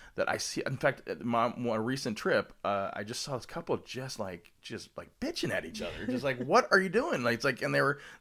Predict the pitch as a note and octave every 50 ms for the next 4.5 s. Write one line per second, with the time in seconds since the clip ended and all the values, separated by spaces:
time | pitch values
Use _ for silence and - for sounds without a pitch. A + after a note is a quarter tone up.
0 | - - - B2 B2 G#2 A2+ A#2+ A#2+ C3+ C#3+ D#3 C#3+ C3 C3+ E3+ A#3+ G#4 D4 B2
1 | F#2 F2 F#2 F#2+ F#2 F#2+ A2 A#2 B2+ A2+ G#2 A#2 A#2+ D3+ G#3+ G3 B2+ G#2 F#2+ F2
2 | E2+ - - - D2+ E2 F#2+ G2 G#2+ A2+ G#2+ G2 F#2 - - A2+ A#2+ A#2 G2+ G2+
3 | F#2+ F#2+ F#2+ F2+ E2 G#2+ B2+ C3+ A2 G2 F#2 - - F2+ F2 - _ _ _ -
4 | - - - - - - G#2 - F3 -